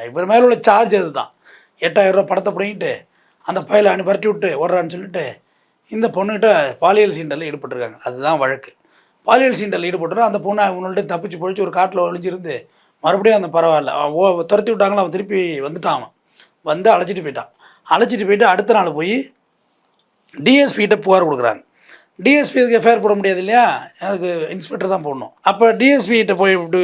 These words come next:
சொ-, டி எஸ் பி என்ன செய்றாரு, நேரா கரூர் பசுபதிபாளையம் அந்த லிமிட்டுக்கு அங்க போங்க, வழக்கு பதிவு பண்றோம்னு சொல்லிட்டு பசுபதிபாளையம் லிமிட்டுக்கு வந்து கிரைம் நம்பர் இருநூத்தி இருபத்தாறு பார் ரெண்டாயிரத்தி இருபத்தஞ்சு, யாரு பிரபாகர் மேலேயும்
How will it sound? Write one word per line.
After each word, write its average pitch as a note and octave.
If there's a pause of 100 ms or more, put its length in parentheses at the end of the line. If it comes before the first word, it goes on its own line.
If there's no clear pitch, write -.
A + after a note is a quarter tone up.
(100)
சொ-, E3
டி A3
எஸ் G3+
பி A3+
என்ன G3+
செய்றாரு, F3 (500)
நேரா G#3+ (100)
கரூர் G3+ (160)
பசுபதிபாளையம் F3 (100)
அந்த E3
லிமிட்டுக்கு E3+ (420)
அங்க G#3
போங்க, E3+ (380)
வழக்கு E3
பதிவு C#3
பண்றோம்னு B2
சொல்லிட்டு B2+ (460)
பசுபதிபாளையம் G3+
லிமிட்டுக்கு D3
வந்து E3 (460)
கிரைம் B3+
நம்பர் F3+
இருநூத்தி B3
இருபத்தாறு A#3
பார் A3+
ரெண்டாயிரத்தி F3+
இருபத்தஞ்சு, C3 (520)
யாரு E3+ (120)
பிரபாகர் F#3+
மேலேயும் G3